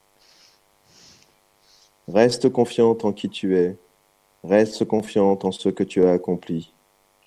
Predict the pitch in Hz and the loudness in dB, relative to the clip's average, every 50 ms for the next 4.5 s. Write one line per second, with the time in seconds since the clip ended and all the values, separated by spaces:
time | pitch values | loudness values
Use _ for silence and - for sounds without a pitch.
0 | _ _ _ _ _ _ - - - _ _ _ 95 101 101 95 98 120 120 - | _ _ _ _ _ _ -20 -20 -20 _ _ _ 2 2 2 4 4 2 2 2
1 | - - 107 104 104 98 92 - - 101 90 85 85 85 - - _ _ _ _ | 2 2 2 2 4 2 -2 -2 0 0 2 2 2 -2 -4 -8 _ _ _ _
2 | _ _ _ _ _ _ 98 98 95 107 107 107 - 104 104 95 98 90 95 95 | _ _ _ _ _ _ -2 0 0 0 0 2 2 2 2 4 2 2 2 0
3 | - 92 98 98 95 95 92 92 90 90 92 92 87 87 87 87 87 87 - - | 0 0 -2 0 2 2 2 2 2 2 0 0 0 0 0 -2 -4 -6 -10 -12
4 | 87 - - - 90 85 80 82 82 | -14 -12 -6 -2 -2 0 0 -2 -4